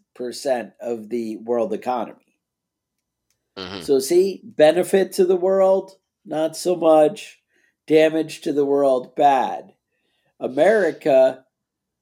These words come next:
Speaker 1: a little damage to the world, lots of benefit.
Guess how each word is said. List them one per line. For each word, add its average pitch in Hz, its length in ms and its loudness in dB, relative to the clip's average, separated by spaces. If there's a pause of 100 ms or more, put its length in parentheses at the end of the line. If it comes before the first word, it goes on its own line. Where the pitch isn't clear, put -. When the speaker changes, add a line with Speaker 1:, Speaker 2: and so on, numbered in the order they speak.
(200)
Speaker 1:
a 123 60 -4
little 190 420 2
damage 147 560 -2
to 151 120 -6
the 135 120 -2
world, 127 500 -4 (560)
lots 113 460 -4
of 113 180 -10
benefit. 117 760 -4